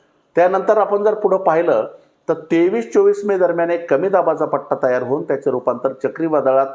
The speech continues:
होणार असा होण्याचे अंदाज आहे. याचा मार्ग काय होतंय या दरम्यान, तेवीस चोवीस तारखेला एक कमी दाबाचा पट्टा, डीप डिप्रेशन ज्याला म्हणतात, मान्सून इकडं केरळात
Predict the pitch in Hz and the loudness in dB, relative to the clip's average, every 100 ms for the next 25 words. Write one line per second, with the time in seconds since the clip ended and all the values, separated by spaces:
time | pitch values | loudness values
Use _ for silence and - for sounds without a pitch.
0 | - _ _ - 113 131 123 - - - | -12 _ _ -10 -4 0 0 -2 -10 -18
1 | _ _ _ - 117 151 147 - 117 127 | _ _ _ -4 0 2 2 0 -2 -2
2 | 131 151 156 - 104 113 131 139 127 117 | -2 -2 -2 -2 -4 -2 -2 0 -2 -2
3 | - - 110 - 139 156 - 101 127 143 | -6 -4 -4 0 0 -2 -8 -2 0 0
4 | 104 - - - - - - _ _ _ | -4 -6 -12 -12 -12 -14 -20 _ _ _
5 | _ _ _ _ _ 147 180 175 - 135 | _ _ _ _ _ 0 2 2 0 0
6 | - - _ 117 120 123 113 113 233 247 | -2 -12 _ -2 0 0 -2 -2 -4 -8
7 | _ _ _ _ _ 151 170 220 214 - | _ _ _ _ _ 0 0 -2 -4 -14
8 | - 160 160 196 - 151 135 - 127 110 | -4 -2 0 -4 -2 0 0 -2 -2 0
9 | 120 160 - - 131 - - 127 151 143 | -2 -4 -6 -4 -4 -6 -4 -2 0 0
10 | 107 101 95 95 85 - 101 - 107 101 | -2 -4 -4 -6 -6 -4 -4 -6 -14 -6
11 | - 196 127 139 139 123 - 110 101 92 | -4 -4 -4 -4 -2 -4 -2 -2 -2 -2
12 | 85 82 92 - _ _ _ _ _ 107 | -6 -6 -6 -6 _ _ _ _ _ -4
13 | 120 123 147 147 151 - _ _ - 120 | -2 -2 -4 -2 -6 -10 _ _ -8 -2
14 | 135 131 - 127 127 | 0 0 0 0 2